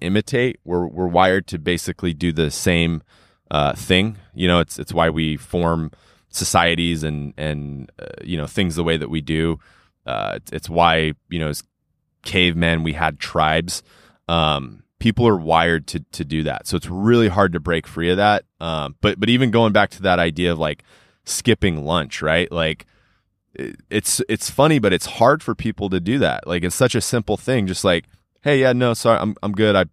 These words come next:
you know, I got a peanut butter and <laughs> jelly sandwich in my car. I'm gonna go hit the doors." Um,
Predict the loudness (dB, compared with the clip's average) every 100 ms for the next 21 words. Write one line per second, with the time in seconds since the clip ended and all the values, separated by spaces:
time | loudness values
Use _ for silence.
0 | _ -6 -2 0 0 0 _ _ -8 -4
1 | -2 -2 -2 -2 -2 0 0 0 -4 -6
2 | 0 2 2 0 _ _ _ -8 -2 -2
3 | -2 -6 -2 4 6 6 4 -2 -14 _
4 | _ _ -2 2 2 0 -6